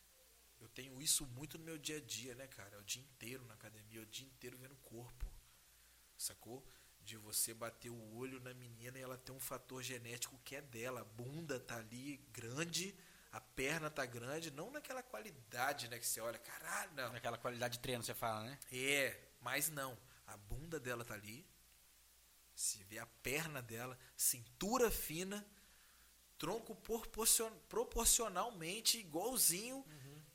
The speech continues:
Speaker 1: genético dela.
Speaker 2: Genético.
Speaker 1: É
Speaker 2: Pode
Speaker 1: dela
Speaker 2: crer.
Speaker 1: aquilo dali. Na academia você vai ver três, quatro que você vai olhar e falar assim, "Caralho."
Speaker 2: Na academia ela pode potencializar alguma coisa ou outra, mas aquilo ali
Speaker 1: Meu
Speaker 2: já
Speaker 1: irmão,
Speaker 2: é dela.
Speaker 1: sabe o que que eu fico? Eu fico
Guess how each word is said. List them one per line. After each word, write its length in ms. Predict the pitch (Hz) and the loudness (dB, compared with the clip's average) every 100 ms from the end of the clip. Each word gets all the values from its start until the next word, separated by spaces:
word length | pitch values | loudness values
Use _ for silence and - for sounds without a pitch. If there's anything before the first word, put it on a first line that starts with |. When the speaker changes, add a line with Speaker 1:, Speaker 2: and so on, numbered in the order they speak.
| - | -6
Speaker 1:
genético 840 | 113 127 151 131 127 - - - | 0 0 -2 -4 -2 0 0 -2
dela. 140 | 113 101 | -6 -6
Speaker 2:
Genético. 440 | 131 123 117 - - - - - - | -4 -6 -8 -12 -16 -20 -20 -20 -14
Speaker 1:
É 60 | 123 | -10
Speaker 2:
Pode 160 | 113 | -2
Speaker 1:
dela 300 | 131 135 139 | 4 4 4
Speaker 2:
crer. 20 | |
Speaker 1:
aquilo 160 | 131 117 | -2 -8
dali. 220 | 107 101 - - | -10 -14 -18 -14
Na 100 | 110 | -8
academia 400 | 135 135 131 151 | -6 -4 -2 4
você 120 | 160 | 4
vai 100 | 156 | 2
ver 140 | 143 | -4
três, 440 | 147 - 143 160 - | -6 -6 -2 2 2
quatro 480 | - 127 139 151 147 | 2 2 2 2 -6
que 80 | 147 | 0
você 160 | 135 | 0
vai 100 | 139 139 | 2 -2
olhar 120 | 139 | -4
e 20 | |
falar 180 | 135 135 | -8 -2
assim, 280 | - - 135 - | 2 0 -2 -16
"Caralho." 680 | 135 151 151 135 131 135 143 135 127 131 | -12 -12 -10 -8 -4 -4 -6 -10 -8 -6
Speaker 2:
Na 60 | |
academia 400 | 123 135 139 139 | -4 -2 -2 -4
ela 80 | 156 | -4
pode 180 | 151 151 | -6 -8
potencializar 640 | - 151 170 - 165 139 143 | -8 -8 -6 -4 -2 2 2
alguma 240 | 160 156 | 0 -4
coisa 240 | - 151 | -2 0
ou 60 | 151 | 0
outra, 200 | 127 127 | 0 0
mas 200 | 120 120 | 0 2
aquilo 220 | 123 131 | 0 0
ali 80 | 123 | 0
Speaker 1:
Meu 60 | 131 | 2
Speaker 2:
já 60 | |
Speaker 1:
irmão, 140 | 139 127 | 4 6
Speaker 2:
é 40 | |
dela. 120 | 120 | 8
Speaker 1:
sabe 180 | 117 220 | 8 8
o 20 | |
que 80 | 226 | 0
que 100 | - | 0
eu 80 | 190 | 2
fico? 420 | - 226 - 110 - - - - - | 2 0 -4 -12 -14 -18 -20 -18 -8
Eu 60 | |
fico 280 | - 180 | -8 -8